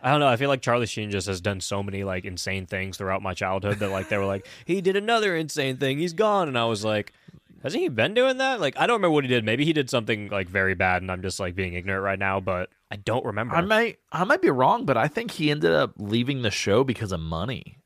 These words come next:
Speaker 2: I think he was asking for, like, more money, and they're like, "Bro, you already get, like, seven million an episode. You're not getting more money."
Speaker 1: You know what? I'm gonna just look this up at this point, 'cause now we've kinda festered on it.
Speaker 2: <laughs>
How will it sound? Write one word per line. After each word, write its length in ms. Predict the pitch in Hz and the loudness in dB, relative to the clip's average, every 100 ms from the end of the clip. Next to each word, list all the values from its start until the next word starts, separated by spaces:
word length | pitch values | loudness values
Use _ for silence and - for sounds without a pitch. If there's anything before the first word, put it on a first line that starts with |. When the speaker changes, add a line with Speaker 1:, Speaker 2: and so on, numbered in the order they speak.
| - | -6
Speaker 2:
I 80 | - | -4
think 180 | 151 127 | -4 -2
he 120 | 113 | -2
was 120 | 95 | -2
asking 400 | 85 104 - 101 | -2 -2 -4 -6
for, 140 | 98 | -6
like, 180 | 87 85 | -6 -6
more 160 | 90 92 | -6 -6
money, 360 | 95 95 95 76 | -4 -4 -6 -8
and 100 | 87 | -6
they're 140 | 92 | -4
like, 320 | 90 87 80 _ - - | -2 -4 -4 _ -20 -4
"Bro, 140 | 110 107 | 0 0
you 160 | 107 | 2
already 200 | 117 120 | 2 2
get, 120 | 110 | 0
like, 140 | 95 101 | -2 -4
seven 500 | - 101 98 98 98 | -4 -2 -2 -4 -2
million 360 | 95 95 92 | -2 -2 -4
an 80 | 87 | -4
episode. 500 | 82 92 - 80 82 | -6 -6 -6 -6 -6
You're 80 | 80 | -8
not 280 | 85 85 87 | -6 -6 -6
getting 260 | 82 85 | -8 -8
more 140 | 85 78 | -10 -8
money." 400 | 80 85 78 139 | -8 -6 -4 -2
Speaker 1:
You 60 | 156 | 0
know 140 | 160 | 4
what? 180 | 151 151 | 4 4
I'm 80 | 160 | 0
gonna 100 | 180 | -2
just 160 | 147 | -2
look 200 | 104 101 | -2 -2
this 180 | 101 90 | -2 0
up 160 | 98 87 | -2 -2
at 40 | |
this 120 | 98 | -6
point, 320 | - 104 104 101 | -4 -4 -4 -4
'cause 100 | 101 | -2
now 220 | 104 104 | 0 0
we've 260 | 101 90 | 0 -2
kinda 320 | - 95 92 87 _ _ - 143 | -4 -6 -6 -8 _ _ 0 0
festered 640 | - - - 104 - 98 | 0 -8 0 0 2 0
on 180 | 95 95 | 2 2
it. 420 | 95 - 254 196 | 0 -2 -8 -12
Speaker 2:
<laughs> 40 | - | -16